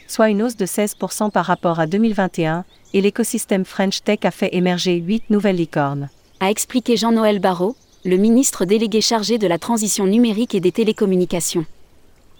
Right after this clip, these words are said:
Speaker 2: Et justement, les levées de fonds semblent avoir été le dénominateur commun des nouveaux acteurs du tourisme figurant dans le Next quarante barre oblique F T cent vingt.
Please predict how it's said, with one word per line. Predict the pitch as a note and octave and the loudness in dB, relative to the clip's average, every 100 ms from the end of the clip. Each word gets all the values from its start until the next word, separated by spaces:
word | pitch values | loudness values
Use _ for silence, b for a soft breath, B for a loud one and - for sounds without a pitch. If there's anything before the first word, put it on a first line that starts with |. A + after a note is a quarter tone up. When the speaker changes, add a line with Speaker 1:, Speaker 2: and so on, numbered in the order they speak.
| _ | _
Speaker 2:
Et | G3 | 0
justement, | F3+ B3+ - G3 G#3 - b b | 0 -2 0 0 0 -2 b b
les | F#3 G#3 | 0 2
levées | A3+ C4 | 4 2
de | G#3+ | 0
fonds | - G3+ | -2 -2
semblent | - B3+ G3 | 2 2 2
avoir | G#3 F#3 G3 | 0 2 2
été | F#3+ A#3 G#3 | 0 0 2
le | E3+ | 4
dénominateur | A#3 A#3 A3+ G#3 G3 A3 - | 4 4 4 2 2 0 2
commun | A3+ A3+ | 0 0
des | F#3+ | 2
nouveaux | F#3 A3 B3 G#3+ | 2 2 2 0
acteurs | - A#3 A3+ | 0 0 0
du | F#3+ | -2
tourisme | F3 G#3+ A#3 G#3+ | -4 -2 0 0
figurant | F3 A3 F#3 F#3+ G#3+ | -2 -4 -2 2 2
dans | F#3+ | 2
le | E3+ | 2
Next | E3+ G#3 - - | 2 0 -2 -4
quarante | - G#3+ A3+ F#3+ | -2 0 0 0
barre | F#3+ F#3+ | 0 0
oblique | F3+ G3+ G3+ | -2 -2 -4
F | - | -6
T | F#3+ | -6
cent | E3 F3+ | -2 -2
vingt. | E3 D#3+ | -2 -4